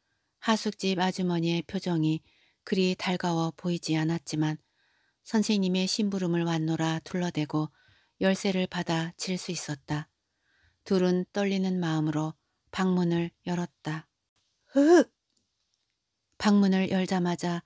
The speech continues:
코를 찌르는 냄새에 놀라 혜인이 비명을 질렀다. 이 가시네 왜 그런디야?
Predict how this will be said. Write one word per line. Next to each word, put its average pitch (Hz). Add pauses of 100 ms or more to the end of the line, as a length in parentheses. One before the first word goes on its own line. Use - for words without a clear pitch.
(280)
코를 214
찌르는 196
냄새에 165
놀라 156 (440)
혜인이 185
비명을 190
질렀다. 175 (960)
이 214
가시네 226
왜 175
그런디야? 220